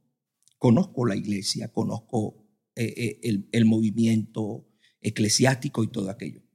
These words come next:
En ese tiempo, en el tiempo que llevo, yo he tenido ocho pastores, ocho pastores.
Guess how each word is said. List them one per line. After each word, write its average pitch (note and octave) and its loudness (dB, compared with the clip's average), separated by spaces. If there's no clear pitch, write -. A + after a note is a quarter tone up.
En G3+ 12
ese D#4+ 10
tiempo, F#3+ 8
en D3+ 6
el C3 6
tiempo F3 2
que - 0
llevo, C#3 2
yo C3 2
he - 2
tenido E3 4
ocho F#3+ 2
pastores, - -8
ocho C3 0
pastores. - -12